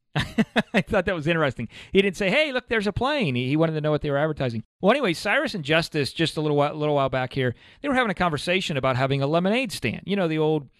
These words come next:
lemonade stand you, you've heard of before, seen before, kids selling lemonade for, you know, a quarter or fifty cents or a dollar, you know, or more, I guess, in today's markets. I don't know. <laughs> But anyways, they were talking about lemonade,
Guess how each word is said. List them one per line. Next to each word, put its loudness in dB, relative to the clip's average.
lemonade 0
stand 0
you, 0
you've -4
heard 2
of 0
before, 0
seen -2
before, 0
kids -4
selling 2
lemonade 2
for, 0
you 2
know, 4
a 2
quarter 0
or 0
fifty -4
cents -2
or 2
a -2
dollar, -4
you -4
know, 2
or 2
more, 2
I -2
guess, -2
in 0
today's 2
markets. -2
I -2
don't 0
know. 2
<laughs> 4
But 2
anyways, 2
they 0
were -2
talking 0
about -2
lemonade, 2